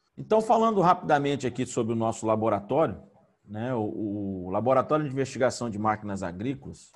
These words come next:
o lima, ele, ele tem aí dez anos de fundação, pertencentes aí à, à Universidade Federal do Ceará, o campus nosso aqui, é aqui em Fortaleza,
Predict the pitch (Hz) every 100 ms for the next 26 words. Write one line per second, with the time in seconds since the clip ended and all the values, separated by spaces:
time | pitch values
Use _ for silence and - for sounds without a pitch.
0 | _ 85 92 135 120 87 - _ _ _
1 | _ _ - 104 110 120 131 - 113 117
2 | 120 120 - 120 131 123 104 110 131 131
3 | - _ 165 147 151 110 156 147 101 110
4 | - 113 98 - 107 135 - - 113 113
5 | 101 - 117 117 104 101 107 104 98 95
6 | 95 _ _ _ _ _ _ _ 98 107
7 | 104 113 - 120 120 120 101 104 98 -
8 | 139 104 107 135 143 - - _ 101 101
9 | 104 101 - 101 101 101 - - 101 101
10 | 95 92 - 98 92 - 92 120 110 107
11 | 127 131